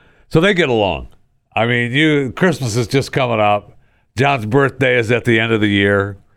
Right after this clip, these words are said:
He'll turn eighty-five at the end of this month, as a matter of fact. If you're listening live, today is the sixth of December,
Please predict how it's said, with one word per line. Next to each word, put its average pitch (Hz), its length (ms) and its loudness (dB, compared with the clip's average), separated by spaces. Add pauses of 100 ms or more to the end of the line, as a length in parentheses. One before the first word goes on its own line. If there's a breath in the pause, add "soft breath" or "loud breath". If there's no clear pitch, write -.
(280)
He'll 107 120 2
turn 110 300 -2
eighty-five 98 760 0
at 76 120 -6
the 80 160 -2
end 80 160 -4
of 73 140 -2
this 82 260 -2
month, 82 360 -2
as 69 140 -4
a 69 60 -2
matter 69 200 -2
of 67 80 -6
fact. 71 240 -4
If 69 80 -4
you're 73 120 -4
listening 85 340 -4
live, 80 420 0
today 78 300 -2
is 73 140 -4
the 71 140 -4
sixth - 520 -4
of 76 340 -4
December, 71 640 -2